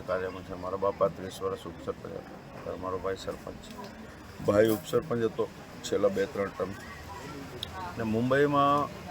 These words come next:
હું અહીંયાથી ગયો, એના પછી અમે સ્ટ્રગલ કરી કરીને, મને નાનપણથી જ રાજનીતિનો શોખ હતો. સ્ટ્રગલ કરતાં કરતાં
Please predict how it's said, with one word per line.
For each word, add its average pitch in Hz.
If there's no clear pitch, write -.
હું 117
અહીંયાથી 127
ગયો, 120
એના 110
પછી -
અમે 120
સ્ટ્રગલ 113
કરી 117
કરીને, 113
મને 110
નાનપણથી 117
જ 110
રાજનીતિનો 107
શોખ 107
હતો. -
સ્ટ્રગલ 120
કરતાં 117
કરતાં 110